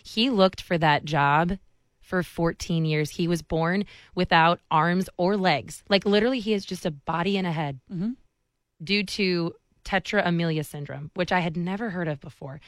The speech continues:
Speaker 1: But you see this man leading this football team, and his acceptance speech at the end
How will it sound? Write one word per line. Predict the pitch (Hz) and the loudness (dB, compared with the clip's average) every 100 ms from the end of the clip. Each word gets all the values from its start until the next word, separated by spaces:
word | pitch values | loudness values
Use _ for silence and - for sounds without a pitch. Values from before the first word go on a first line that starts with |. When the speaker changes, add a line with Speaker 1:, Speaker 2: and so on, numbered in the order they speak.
| - - | -20 -8
Speaker 1:
But | 214 | -4
you | 214 | -4
see | - - 247 294 320 | -6 -6 -2 -2 -2
this | 190 208 190 | -2 -4 -2
man | 185 180 220 208 151 147 - _ _ _ _ 180 | -2 0 0 0 -2 -4 -10 _ _ _ _ -4
leading | 208 247 311 | -2 0 -2
this | 277 | -4
football | - 190 185 180 | -6 -2 -2 -2
team, | 190 180 175 - - - | -2 -4 -4 -8 -10 -2
and | 220 | 0
his | 202 220 208 180 - | 2 2 0 -4 -6
acceptance | 202 - 190 254 262 | -6 -4 -6 -6 -12
speech | - 311 330 - _ | -10 -6 -6 -10 _
at | 240 - | -4 -2
the | 226 - | -4 -2
end | 214 302 | -2 -4